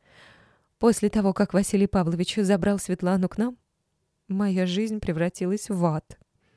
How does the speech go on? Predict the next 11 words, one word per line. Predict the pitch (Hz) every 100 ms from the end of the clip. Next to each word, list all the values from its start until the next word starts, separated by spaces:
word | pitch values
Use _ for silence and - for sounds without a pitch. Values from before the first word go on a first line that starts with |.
| _
сокрушенно | - - 151 - 196 190
вздохнула | 156 156 - 170 160
Юлия. | 147 135 139 170 - _ _ _ _ _ _ _
«Понимаете, | 208 190 196 208 - 156 - _ _ _ _ _
мы | 214 233
же | 202
пока | 226 - 226
хотели | 220 214 226 202
пожить | 220 208 220 180
для | 185
себя, | 190 196 180 208